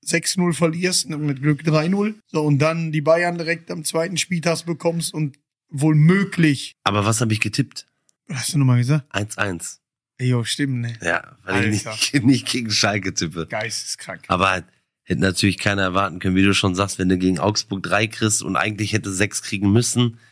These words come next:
Speaker 2: und dann kommen die Bayern. Ich glaub, wir hatten alle Angst und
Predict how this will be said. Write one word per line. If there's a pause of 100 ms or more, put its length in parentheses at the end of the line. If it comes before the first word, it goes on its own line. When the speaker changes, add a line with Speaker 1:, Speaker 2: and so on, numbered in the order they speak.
(220)
Speaker 2:
und
dann
kommen
die
Bayern.
Ich
glaub,
wir
hatten
alle
Angst (240)
und